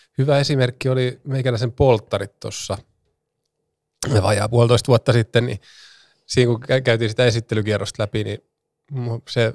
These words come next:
vähän jopa hymyilytti itseäni, että siinä ei kauhean montaa ollut, niinku, tai että ihmisiä oli viitisentoista, kaksitoista, neljätoista, mitä siinä nyt oli,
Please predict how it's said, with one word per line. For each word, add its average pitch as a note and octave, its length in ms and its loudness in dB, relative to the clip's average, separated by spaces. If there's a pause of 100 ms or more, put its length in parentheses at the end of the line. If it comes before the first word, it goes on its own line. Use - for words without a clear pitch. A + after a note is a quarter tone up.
(120)
vähän C3 220 0
jopa B2+ 180 0
hymyilytti A2 680 2
itseäni, A2 300 -4
että A2 140 -6
siinä B2+ 140 0
ei A#2+ 60 0
kauhean B2 320 6
montaa A#2+ 460 4
ollut, G#2 300 -2
niinku, G#2+ 420 -6 (540)
tai A#2+ 80 2
että A#2 100 2
ihmisiä B2 320 2
oli A2 120 2
viitisentoista, G#2+ 840 -2
kaksitoista, - 600 -10 (640)
neljätoista, G2+ 540 -8
mitä A2 180 -2
siinä C3+ 140 2
nyt A2 140 -4
oli, A2 200 -4